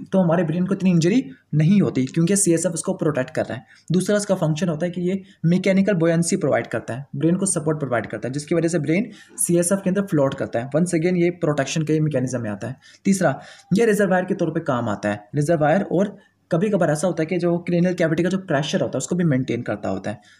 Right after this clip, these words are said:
चौथा फंक्शन होता है कि ये सीएनएस को नरिश करता होता है, इसमें न्यूट्रिएंट्स मटेरियल भी होते हैं लेकिन ये फंक्शन इतना ज़्यादा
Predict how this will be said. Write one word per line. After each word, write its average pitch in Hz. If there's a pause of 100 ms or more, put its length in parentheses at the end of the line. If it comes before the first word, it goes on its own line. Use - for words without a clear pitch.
(200)
चौथा 185
फंक्शन 170
होता 165
है 180
कि 190
ये 185
सीएनएस 165
को 180
नरिश 135
करता 117
होता 127
है, -
इसमें 156
न्यूट्रिएंट्स 160
मटेरियल 147
भी 170
होते 160
हैं 165
लेकिन 160
ये 180
फंक्शन 151
इतना 156
ज़्यादा 147